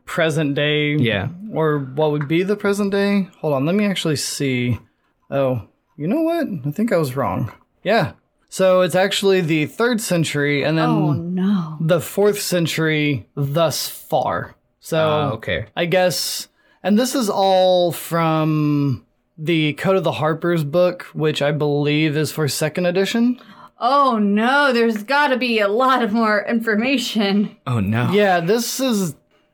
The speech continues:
Speaker 1: this is covering, like, the earliest formation and what was written about the Harpers that I found, which was this entire fucking book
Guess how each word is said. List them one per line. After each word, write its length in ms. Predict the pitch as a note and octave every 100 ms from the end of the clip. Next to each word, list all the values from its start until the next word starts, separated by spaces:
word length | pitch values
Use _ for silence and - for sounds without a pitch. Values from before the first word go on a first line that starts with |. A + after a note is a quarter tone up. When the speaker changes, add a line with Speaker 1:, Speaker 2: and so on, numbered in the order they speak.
| -
Speaker 1:
this 240 | F#3+ B3+
is 80 | C#4+
covering, 440 | A#3 A3+ G3+ G#3 G3
like, 200 | F3+ C#3+
the 200 | F3 D#3+
earliest 960 | F3 F#3+ G3 F#3 F3+ D#3+ - - - - _
formation 800 | - F3+ E3+ D#3 D3+ D#3+ D3+ C#3+
and 300 | D3 D3 D#3
what 120 | D3
was 180 | D3 B2+
written 320 | D#3 D3 D3
about 360 | C#3+ C#3+ C#3+
the 100 | C#3+
Harpers 440 | C3+ C#3 C3 C#3 B2
that 300 | C3 C3 - A3
I 200 | F#3+ C#3
found, 540 | A#2+ - C#3 B2+ B2 B2
which 340 | C3 - -
was 220 | C#3 C3
this 200 | C3 C#3+ F#3+
entire 580 | G3+ - - G3+ B3+
fucking 400 | B3 B3 A#3+ A#3+ G3+
book 480 | C4 - - -